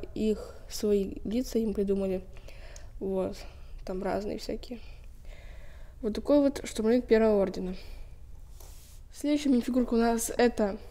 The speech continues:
штурмовик Первого Ордена, точно такой же, только вот с такой вот накидкой. То есть, э, это генерал какой-то или, то есть, выше по званию, чем вот это, видите, они одинаковые, да? Только у этого накидка есть белая. А, в общем-то, у него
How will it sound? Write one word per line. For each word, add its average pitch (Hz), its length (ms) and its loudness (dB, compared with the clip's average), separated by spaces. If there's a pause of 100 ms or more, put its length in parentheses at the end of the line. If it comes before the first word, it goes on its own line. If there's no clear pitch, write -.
(800)
штурмовик 226 560 4
Первого 226 320 10
Ордена, 294 340 4
точно 226 320 6
такой 233 300 4
же, 294 140 0
только 262 640 6 (800)
вот 214 120 6
с - 60 -2
такой 226 220 6
вот 240 100 8
накидкой. 214 420 4
То 233 120 8
есть, 233 240 6
э, 226 160 2
это 220 320 4 (340)
генерал 233 420 2
какой-то 262 380 2
или, 202 340 4 (280)
то 220 60 4
есть, 208 120 2
выше 220 220 4
по 208 80 2
званию, 233 320 4
чем 208 220 -2
вот 196 120 0
это, 190 100 6
видите, 196 260 2
они 185 200 0
одинаковые, 240 560 2
да? 214 200 0 (420)
Только - 220 0
у 214 40 8
этого 226 240 4
накидка 208 380 0
есть 202 240 2
белая. 190 400 0 (880)
А, 202 380 2
в 202 60 4
общем-то, 214 420 2
у 208 40 4
него 202 580 2